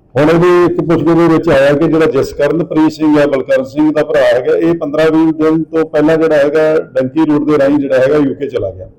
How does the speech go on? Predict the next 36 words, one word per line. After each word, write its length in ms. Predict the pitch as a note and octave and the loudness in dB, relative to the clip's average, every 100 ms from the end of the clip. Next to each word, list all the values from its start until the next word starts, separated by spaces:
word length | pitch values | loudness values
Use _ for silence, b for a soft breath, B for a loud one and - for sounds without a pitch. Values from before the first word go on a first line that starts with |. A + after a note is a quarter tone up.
| _ _ _ _ _ _ - - _ _ _ _ _ _ _ - | _ _ _ _ _ _ -20 -20 _ _ _ _ _ _ _ -2
ਤਾਂ 80 | C3+ | 0
ਇਹਦੀ 420 | C3+ C#3+ D3 F#3 | 2 2 2 4
ਵੀ 220 | F3+ E3 | 4 2
ਅਸੀਂ 240 | D3+ D#3 | 4 2
ਜਿਹੜੀ 160 | D#3+ D#3+ | 2 2
ਤਫਤੀਸ਼ 360 | D#3 C#3+ D3 D3 | 2 2 0 0
ਕਰਾਂਗੇ 360 | C#3+ C#3+ D3+ | 0 2 0
ਕਿ 100 | D3+ D#3+ D#3 D#3 - D#3+ | 0 2 2 -2 -4 -2
ਇਹ 80 | C#3 | -2
ਕਿਸ 240 | F3 E3 | 0 0
ਰੋਡ 440 | E3+ D#3 C#3+ D3+ D3 | 0 2 2 0 -2
ਦੇ 340 | - C3 D3 | -6 -2 2
ਰਾਹੀਂ 220 | C3+ C#3 | 2 2
ਗਿਆ, 260 | - C#3 C#3+ | 2 2 2
ਕਿਸ 360 | C#3+ D3 - - - D3 | 0 -2 -4 -10 -6 -4
ਇਹਨੇ 300 | C#3 C#3+ D3 | 0 2 2
ਇਹਦੀ 200 | D3 D3 | 0 0
ਭੱਜਣ 260 | D3+ A#2+ | -2 -2
ਦੇ 120 | A#2+ B2+ | -2 -2
ਵਿੱਚ 160 | B2+ | -2
ਮਦਦ 300 | B2+ A#2+ B2 | -2 -2 -2
ਕੀਤੀ 400 | A#2+ B2+ C3+ C3 | -10 -12 -4 0
ਹੈ 100 | C3 | 2
ਜਾਂ, 420 | B2+ B2 B2 B2+ B2+ | 0 0 0 0 -2
ਅਹ, 840 | - - _ _ _ _ C3 B2 | -6 -16 _ _ _ _ -2 0
ਕਿਸੇ 260 | A#2 A#2+ C3 | 0 0 0
ਨੂੰ 120 | C3 | 2
ਇਹਦੇ 160 | C3 C3+ | 2 2
ਫੈਕਟਸ 300 | C3+ A#2+ - | 0 -2 -2
ਪਤਾ 300 | C#3 C3+ C3+ | -2 0 2
ਸੀ 180 | C3 C3 | 2 2
ਜਾਂ 100 | B2 | 2
ਕਿ 80 | |
ਨਹੀਂ 160 | A#2 B2 | 0 0
ਪਤਾ 240 | A2 G#2 | 0 -2
ਸੀਗਾ। 240 | G2+ G2+ | -2 -4